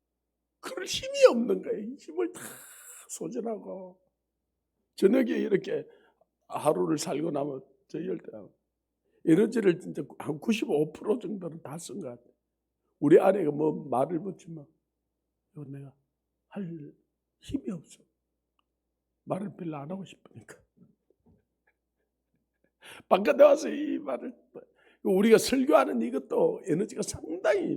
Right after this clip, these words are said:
많이 쓰이지는데요. 그다음에 우리가 그러고 나서 계속 또 소리를, 기도를 해야 되잖아. 이 소리를 내는 게 에너지를 얼마나 많이 쓰는지 몰라요.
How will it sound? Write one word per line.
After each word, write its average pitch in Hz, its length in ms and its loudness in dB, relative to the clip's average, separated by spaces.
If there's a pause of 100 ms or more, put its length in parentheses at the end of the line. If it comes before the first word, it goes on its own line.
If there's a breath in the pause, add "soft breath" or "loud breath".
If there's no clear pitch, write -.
많이 131 240 -2
쓰이지는데요. 127 720 -8 (180)
그다음에 277 520 -4 (140)
우리가 208 240 -8
그러고 240 280 -10
나서 233 220 -10
계속 - 960 -20
또 330 180 -10 (220)
소리를, - 400 -20
기도를 392 460 -6
해야 190 180 -12
되잖아. - 320 -20 (320)
이 175 120 -6
소리를 240 600 -6
내는 131 300 0
게 113 260 -10 (160)
에너지를 202 560 -10 (280 soft breath)
얼마나 330 680 -2
많이 147 280 -10
쓰는지 131 420 -14
몰라요. - 300 -18